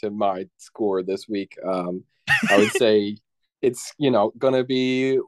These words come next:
Speaker 1: within a hundred points, I guess, but it won't be close. <laughs>
Speaker 2: I think my team will try to take their frustrations out on the
Speaker 1: I think
Speaker 2: loss
Speaker 1: they will,
Speaker 2: of week
Speaker 1: yes.
Speaker 2: one and be like,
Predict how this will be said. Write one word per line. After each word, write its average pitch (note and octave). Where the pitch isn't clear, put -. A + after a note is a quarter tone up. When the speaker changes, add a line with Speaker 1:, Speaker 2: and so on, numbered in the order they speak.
Speaker 1:
within F3+
a A3
hundred E3+
points, F3
I F#3
guess, F3
but C3
it C3
won't C3
be B2+
close. G2+
<laughs> G3
Speaker 2:
I E3
think F#3
my G3
team F#3
will D#3+
try E3+
to D#3
take D#3
their C3+
frustrations C3+
out A#2
on A#2
the A2
Speaker 1:
I B2
think -
Speaker 2:
loss B2
Speaker 1:
they G2
will, F2
Speaker 2:
of C3+
week C#3+
Speaker 1:
yes. -
Speaker 2:
one C3
and B2+
be C#3
like, C3